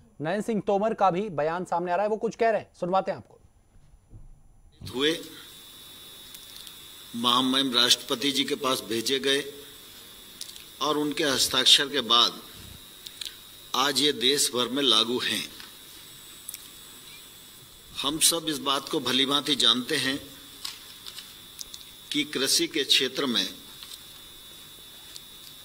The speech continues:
Speaker 2: योजनाओं के माध्यम से और अनुदान के माध्यम से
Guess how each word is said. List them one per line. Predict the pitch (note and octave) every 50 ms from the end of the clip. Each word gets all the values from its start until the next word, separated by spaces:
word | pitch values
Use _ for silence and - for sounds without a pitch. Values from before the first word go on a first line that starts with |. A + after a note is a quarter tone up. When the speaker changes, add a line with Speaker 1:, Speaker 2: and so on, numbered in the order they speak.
| - - - - - - - -
Speaker 2:
योजनाओं | A#2+ A2+ A#2+ B2 B2+ B2 C#3+ C3+ C#3 C#3+ D3+ D3+
के | C#3+ D#3+ D3+
माध्यम | C3 B2 B2 B2 - B2+ C#3+ D3+ C#3+
से | - - D3+ C#3+ D3 - - - - - - - - - - - - - - - - - - - - - - - - - - - - - - - - - - - - - - - - - - - -
और | D#3 F#3 F#3 - -
अनुदान | C#3+ C#3 C#3 C#3 C3+ D#3 D3+ D#3 D#3 C#3+
के | D3+ C3+
माध्यम | A#2+ A2+ A#2 A2+ A2+ C#3 D3+ E3
से | D3+ - - A#2 G2+ G2+ -